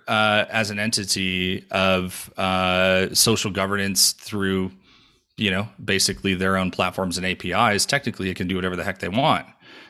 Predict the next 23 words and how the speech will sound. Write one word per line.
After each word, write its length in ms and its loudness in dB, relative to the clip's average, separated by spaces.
Uh, 240 0
that 200 2
shouldn't 280 4
be 100 -2
happening, 500 -4
of 160 -14
course. 420 -2
It's 180 0
total 240 4
bullshit. 460 -4
Um, 520 0
you 120 -4
know, 240 2
just 220 2
because 280 4
someone's 300 4
idea 520 -2
is 560 2
not 300 -4
maybe 500 -4
worth 260 -4
listening 400 -2
to, 320 -4